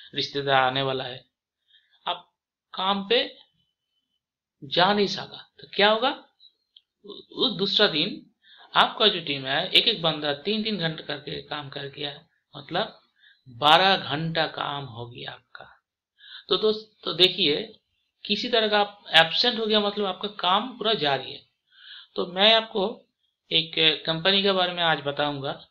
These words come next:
जो पूरा Indian company है, जो हमारा digital India का, हम्म, लेके काम कर रहा है। इस कंपनी हाल ही में लॉन्च हुआ, ज़्यादा दिन नहीं हुआ,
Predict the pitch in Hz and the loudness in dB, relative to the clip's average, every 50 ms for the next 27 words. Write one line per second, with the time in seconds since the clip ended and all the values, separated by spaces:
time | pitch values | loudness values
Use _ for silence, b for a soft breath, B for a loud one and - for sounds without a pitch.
0 | _ _ 135 131 127 143 147 139 143 - 147 147 147 143 143 143 - - _ _ | _ _ -18 -10 -4 -4 -4 -4 -4 -6 -4 0 0 2 0 0 -4 -10 _ _
1 | _ _ _ _ _ _ _ _ _ - 156 160 165 180 190 185 175 180 165 147 | _ _ _ _ _ _ _ _ _ 0 2 4 6 4 4 4 2 -2 -6 -6
2 | - - 151 135 120 131 165 - - - _ _ _ _ - 131 120 139 135 135 | -8 -8 -10 -8 -8 -8 -10 -10 -12 -16 _ _ _ _ -18 -12 -6 -2 -2 0
3 | 131 131 127 - - _ _ _ _ _ _ _ _ _ _ _ _ _ 135 127 | 0 -2 -4 -8 -12 _ _ _ _ _ _ _ _ _ _ _ _ _ -16 -12
4 | 131 135 131 131 139 - _ _ _ _ _ _ _ _ _ _ _ _ _ _ | -8 -8 -8 -8 -8 -12 _ _ _ _ _ _ _ _ _ _ _ _ _ _
5 | _ - 131 131 135 139 151 147 170 170 165 165 165 160 160 165 160 160 156 - | _ -10 -6 -4 0 2 2 4 4 4 2 2 0 -2 -2 0 0 0 0 0
6 | 160 151 - - - _ _ _ _ _ _ _ _ _ _ _ _ _ _ _ | 0 -2 -2 -4 -10 _ _ _ _ _ _ _ _ _ _ _ _ _ _ _
7 | _ _ _ 135 131 127 123 123 139 - - _ _ _ - 139 143 160 160 190 | _ _ _ -16 -14 -14 -12 -14 -16 -16 -18 _ _ _ -8 0 2 2 2 2
8 | 185 - 160 147 147 147 139 127 131 139 - - - - _ _ - - _ _ | 0 0 0 0 0 -2 -4 -2 -2 -2 -4 -4 -8 -14 _ _ -20 -20 _ _
9 | _ _ _ _ _ _ _ _ _ _ _ _ _ 185 170 165 - - 180 180 | _ _ _ _ _ _ _ _ _ _ _ _ _ -12 -12 -10 -6 -6 -6 -4
10 | 180 185 190 190 196 196 196 202 - - - - - - - 160 160 170 175 180 | -2 -2 0 0 0 0 0 -2 -2 -6 -10 -16 -20 -20 -4 2 6 6 6 6
11 | 196 208 208 208 190 175 170 170 165 165 170 165 165 165 165 151 147 143 160 160 | 6 4 2 2 2 2 2 0 0 -2 -2 0 0 0 2 2 2 2 0 -2
12 | 165 170 160 151 151 151 151 151 143 147 190 | -2 -4 -6 -6 -6 -6 -4 -6 -6 -8 -10